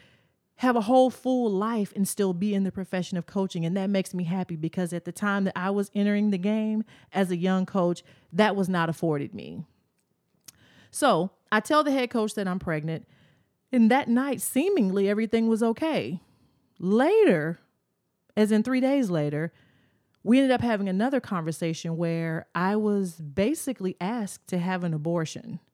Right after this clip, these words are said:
and reconsider my pregnancy, I think is how, and I'm using air quotations, how the conversation went, to reconsider my pregnancy because I was young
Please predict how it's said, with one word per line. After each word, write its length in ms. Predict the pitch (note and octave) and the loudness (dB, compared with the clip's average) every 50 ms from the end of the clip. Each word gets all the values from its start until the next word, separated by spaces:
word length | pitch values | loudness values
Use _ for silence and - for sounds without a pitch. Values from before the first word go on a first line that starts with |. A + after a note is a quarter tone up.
| _ _ _ _ _ _ _ _ _ _ _ _ _ _ _ _ _ - | _ _ _ _ _ _ _ _ _ _ _ _ _ _ _ _ _ 2
and 200 | G#3 G#3 G3 F#3+ | 4 4 4 6
reconsider 520 | A3 A3+ - A3 G3+ F#3+ - G3+ F3+ F3 | 4 2 4 2 -2 0 0 -2 -2 -2
my 160 | E3+ D#3+ D#3 | -2 -2 -4
pregnancy, 500 | D#3 - - F#3 E3+ D#3+ D#3+ - - D3+ | -4 -2 -2 -4 -2 -4 -6 -8 -6 -6
I 100 | D3+ D#3+ | -4 -4
think 200 | - - E3+ - | -4 -6 -6 -6
is 100 | E3 D3+ | -6 -8
how, 360 | - - F3 D#3+ D#3 D#3 D3+ - | -6 -4 -2 -2 0 0 -2 -2
and 160 | - F3 E3+ | -2 -2 0
I'm 160 | E3+ F3 E3+ | 0 0 0
using 300 | E3+ F#3 E3+ E3 E3+ - | 0 0 -2 -2 -4 -4
air 120 | E3+ E3 | -4 -4
quotations, 680 | D#3+ - E3 D#3 D#3 - F3 D#3+ D3 - D#3+ D#3+ D3+ - | -4 -4 -4 -4 -4 -4 -4 -6 -4 -4 -6 -6 -4 -2
how 180 | E3+ F3 D#3+ | -2 -2 -2
the 100 | D3+ D3+ | -2 -4
conversation 640 | - - F#3 D#3+ D#3 D#3 - - D3+ D3 - - D#3+ | -4 -2 -2 -2 -2 -4 -4 -4 -4 -4 -4 -4 -4
went, 160 | D#3+ B2+ C#3+ | -4 -6 -6
to 100 | - E3+ | -4 -2
reconsider 480 | E3 F#3+ G#3 - G#3 F#3+ - G3+ F3+ F3 | 0 0 2 2 0 -4 -2 -2 -2 0
my 160 | E3+ E3 D#3+ | 0 -2 -2
pregnancy 460 | - - F3+ E3 E3 E3 D#3 - E3+ | -4 -4 -6 -4 -4 -4 -4 -4 -4
because 320 | E3+ D#3+ F3+ - F#3 D#3+ E3+ | -4 -4 -2 -2 -2 -2 0
I 120 | E3 E3 | -2 -2
was 220 | D#3+ E3+ D#3+ D3+ | -2 -4 -6 -6
young 520 | D3+ D#3 E3 D#3+ D#3 D#3 D#3 E3 F3+ G3 | -4 -2 -2 0 0 -2 0 0 0 -2